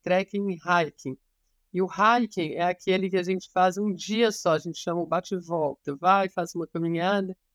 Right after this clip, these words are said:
desce a montanha e já volta pra casa. E o trekking é esse quando a gente faz dia após dia, após dia, após dia. São as travessias, né, como exemplo.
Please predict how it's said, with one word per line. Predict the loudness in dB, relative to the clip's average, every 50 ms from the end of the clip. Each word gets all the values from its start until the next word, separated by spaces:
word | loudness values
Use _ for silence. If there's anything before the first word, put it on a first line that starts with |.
| _ _ _ _ _ _ -6
desce | 2 2 2 2 2 0
a | 0 0
montanha | 2 0 -2 -2 -2 0 2 2 2 2 0 -2
e |
já | 0 2 0 0
volta | 2 0 -4 -4 -4 -4 -4
pra | -4 -4 -4
casa. | -2 -4 -4 -4 -2 -2 -4
E | -4
o | -4
trekking | 0 2 4 4 4 2 0 -2 0 2
é | 2 2
esse | 2 0 -2 -4 -6
quando | -4 -2 0 0
a | 0
gente | -2 -4 -6 -6 -8 _
faz | 0 2 2 2 0 -4 _ _ _ _ _ _ _ _ _ _ _ _ _
dia | -14 -12 -8 -6 -2 0 4 4 4
após | 4 2 0 0 2 2 2 2 2
dia, | -2 -10 -6 -4 -2 0 2 2 2 2
após | 2 0 0 0 0 0 -2 -4
dia, | -6 -4 -2 0 2 0
após | 0 2 2 2 2 2
dia. | -2 -4 -2 -2 -2
São | -4 -4 -6 -6
as | -6 -6 -2
travessias, | 0 0 0 0 -2 -4 -4 -6 -4 0 2 2 2 2 0 -2
né, | -4 -4 -4 -4
como | -4 -4 -4 -4 -4 -6
exemplo. | -8 -6 -4 -4 -4 -4 -8 _ -8 -8